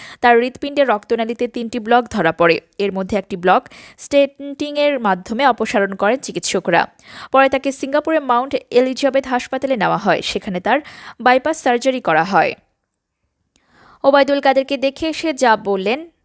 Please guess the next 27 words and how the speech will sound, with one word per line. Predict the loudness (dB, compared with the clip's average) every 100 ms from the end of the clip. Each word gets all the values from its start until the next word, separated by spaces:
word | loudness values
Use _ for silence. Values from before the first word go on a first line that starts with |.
| -6
কাদের | -2 0 0
মির্জা। | -2 -4 2 4 2 -2 _ _ _ _ _ _ _ _ _ -4
বুকে | 2 4
ব্যথা | 2 0
নিয়ে | -12 -8
হাসপাতালে | -8 -6 -2 0 0
ভর্তি | -2 -4 -2
রয়েছেন | -2 -2 -2 -2
আওয়ামী | 0 -2 -2
লীগের | -2 -2
সাধারণ | 0 0 0 -2
সম্পাদক | 0 0 2 2 2
এবং | -2 -2
সড়ক | 0 0 2
পরিবহন | 2 2 -2
ও | -2
সেতুমন্ত্রী | -4 -2 -4 -4 -4 0
ওবায়দুল | 2 2 0
কাদের। | 2 2 2 0 -6 -20 -16 0
তাকে | 2 4
দেখতে | 2 0 0 -2
বুধবার | 0 -4 -2 -2
সকাল | -2 0 0
দশটায় | 2 0 0 0 0
দিকে | -2 -2
বঙ্গবন্ধু | -2 -2 -4 -4 -4
শেখ | -4 -4